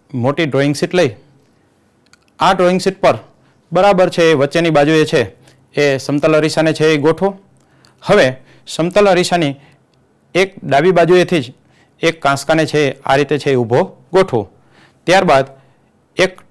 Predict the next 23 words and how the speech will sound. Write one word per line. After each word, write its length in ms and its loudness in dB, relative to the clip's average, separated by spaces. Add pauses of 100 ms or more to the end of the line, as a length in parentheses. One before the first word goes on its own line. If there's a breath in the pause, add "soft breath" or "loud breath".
ટોર્ચ 240 0
વડે 200 2
છે 160 -4 (400 soft breath)
એ 340 2 (540)
કાંસકામાંથી 600 -2
છે 120 0
એ 40 2
પ્રકાશ 360 -4
પસાર 280 -2
થાય 200 2 (480 soft breath)
તે 140 2
રીતે 240 0
છે 140 0 (140)
એ 60 -2 (460 soft breath)
ટોર્ચને 380 0
છે 220 -2
એ 40 -4
કાંસકા 380 -4
પર 140 -2
છે 200 -2
એ 40 0
પ્રકાશ 380 -8
ફેંકો. 340 -6